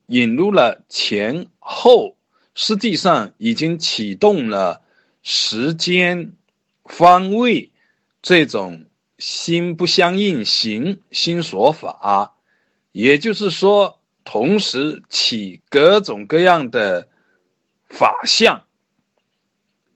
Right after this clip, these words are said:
进行了各种各样的了别，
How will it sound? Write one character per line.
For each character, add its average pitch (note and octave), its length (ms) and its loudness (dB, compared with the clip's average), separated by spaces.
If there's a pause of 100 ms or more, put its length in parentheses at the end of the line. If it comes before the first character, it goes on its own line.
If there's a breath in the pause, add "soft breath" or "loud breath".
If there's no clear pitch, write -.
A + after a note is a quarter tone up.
进 G#3 220 2
行 C3+ 220 -2
了 D3+ 160 4
各 G#3 160 2
种 A2+ 200 -4
各 F3 100 2
样 D#3 160 2
的 G#2+ 340 -2 (480)
了 A#2 520 -2
别， C3 440 2